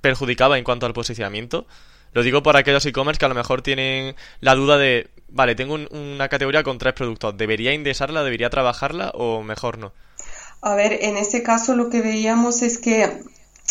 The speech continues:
Speaker 2: eh, directamente no, mm, no generaba el tráfico que,
Speaker 1: ¿Que se
Speaker 2: que,
Speaker 1: esperaba?
Speaker 2: claro, que se esperaba y que además, eh,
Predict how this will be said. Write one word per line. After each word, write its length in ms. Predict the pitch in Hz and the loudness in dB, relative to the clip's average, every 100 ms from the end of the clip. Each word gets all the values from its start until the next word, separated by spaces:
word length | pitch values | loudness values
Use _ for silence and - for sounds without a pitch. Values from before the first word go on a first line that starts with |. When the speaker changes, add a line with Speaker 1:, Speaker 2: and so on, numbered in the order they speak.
| - | -6
Speaker 2:
eh, 340 | 196 196 196 196 | 4 8 8 8
directamente 640 | 196 208 220 214 220 226 220 | 4 2 4 6 6 6 6
no, 800 | 214 214 214 220 220 220 214 - | 8 10 10 10 10 10 10 6
mm, 560 | 202 208 208 202 202 196 202 - - | 2 4 4 2 2 0 -2 -4 0
no 100 | 214 | 2
generaba 520 | 240 233 214 202 226 | 8 10 12 12 10
el 140 | 214 - | 6 6
tráfico 560 | 202 202 226 214 208 | 6 6 2 0 0
que, 640 | 226 196 185 185 185 180 - - - - - - | 4 6 6 6 4 0 -8 -20 -20 -20 -16 4
Speaker 1:
¿Que 140 | 220 | 8
se 40 | |
Speaker 2:
que, 100 | 190 | 12
Speaker 1:
esperaba? 340 | 196 - 131 196 - | 12 10 4 -4 6
Speaker 2:
claro, 300 | 233 208 208 | 10 10 10
que 100 | 233 | 4
se 120 | 240 | 4
esperaba 720 | 240 - 220 214 226 247 269 | 4 6 6 10 10 12 10
y 180 | 269 233 | 8 0
que 340 | - 233 220 220 | 2 2 6 6
además, 680 | 208 208 208 202 214 - | 6 4 2 4 4 4
eh, 680 | - 220 220 220 214 208 | 4 2 2 2 2 0